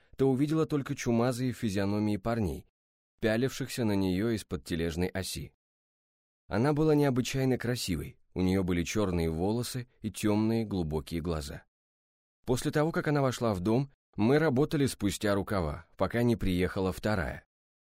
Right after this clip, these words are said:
Это была блондинка, крепко сбитая и такая же ослепительно красивая, как и сестра. К ее приезду мы уже были на ногах, пытаясь привести свою одежду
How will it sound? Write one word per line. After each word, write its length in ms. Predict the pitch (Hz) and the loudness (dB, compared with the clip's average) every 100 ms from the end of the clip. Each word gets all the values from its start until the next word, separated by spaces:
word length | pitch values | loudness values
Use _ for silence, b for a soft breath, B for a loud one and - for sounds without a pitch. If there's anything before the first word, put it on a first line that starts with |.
| _ - | _ -2
Это 220 | 95 117 | 0 2
была 260 | 113 110 107 | 4 4 4
блондинка, 640 | 107 101 82 71 - - _ _ - | 2 2 0 -4 -6 -14 _ _ -8
крепко 400 | 113 107 - 101 | -2 -2 0 -2
сбитая 600 | 82 78 104 127 127 127 b | -2 -2 -4 -2 -4 -4 b
и 80 | 120 | -4
такая 320 | 135 123 165 | -2 0 -2
же 100 | 147 | 0
ослепительно 680 | 151 123 123 110 127 131 120 | -2 -2 -2 -2 0 2 0
красивая, 600 | 104 98 - 107 104 101 | 0 -2 0 0 2 2
как 200 | 95 87 | 0 -4
и 40 | 82 | -4
сестра. 460 | 95 - 78 - _ _ _ _ _ _ _ - | -6 -6 -8 -10 _ _ _ _ _ _ _ -6
К 80 | |
ее 340 | 101 104 110 107 | -2 2 4 2
приезду 540 | 98 92 98 104 110 | 2 2 2 2 2
мы 160 | 95 90 | 4 2
уже 180 | 90 98 | 2 0
были 240 | 82 80 | 0 0
на 100 | 82 | 0
ногах, 460 | 92 98 67 - - - | 0 -2 -6 -10 -10 -6
пытаясь 360 | 98 87 82 | -2 -2 -2
привести 400 | 87 87 80 95 | -2 -2 -2 -4
свою 260 | 90 92 80 | -2 0 2
одежду 520 | 78 82 87 104 | 0 -2 -2 -4